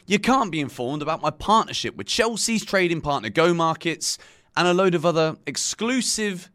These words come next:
content that I only post to the Telegram group. So, make sure you're following. Top line in the description. And today, of course,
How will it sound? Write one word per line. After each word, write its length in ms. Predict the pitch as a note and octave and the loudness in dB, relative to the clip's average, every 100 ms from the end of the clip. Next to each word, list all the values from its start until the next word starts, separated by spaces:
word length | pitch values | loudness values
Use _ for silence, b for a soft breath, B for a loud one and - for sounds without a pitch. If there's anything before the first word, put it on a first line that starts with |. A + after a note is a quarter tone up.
| _ | _
content 580 | - B3 - B2+ E3+ - | -4 -2 0 -2 -4 -4
that 60 | D#3 | -2
I 140 | C#3+ | 2
only 200 | E3 F#3 | 2 0
post 380 | D#3+ D#3 G2+ - | -4 -4 -6 -8
to 80 | C3+ | -6
the 100 | A#2+ | -6
Telegram 540 | - A#2 A2+ A#2 A2+ | -2 0 2 0 0
group. 260 | A2 C#3 - | 2 2 2
So, 400 | - G#3 D#3 G2+ b b b b b | 2 6 6 4 b b b b b
make 240 | C#3 E3 | 2 2
sure 140 | D#3 E3+ | 4 2
you're 100 | D3+ | 2
following. 400 | D3+ B2 G2 E2 - | 0 0 -2 -8 4
Top 220 | F#3+ F3+ | 4 6
line 160 | C#3 C3+ | 2 0
in 120 | A2+ | -2
the 60 | |
description. 640 | G2+ - C#3+ A2 D#3 C#3+ C3+ b b b | -8 -8 -8 -4 -4 -4 -6 b b b
And 120 | F3+ F#3+ | 2 4
today, 200 | E3+ D3+ | 6 6
of 120 | B2 | 6
course, 360 | - A2+ - | 4 0 0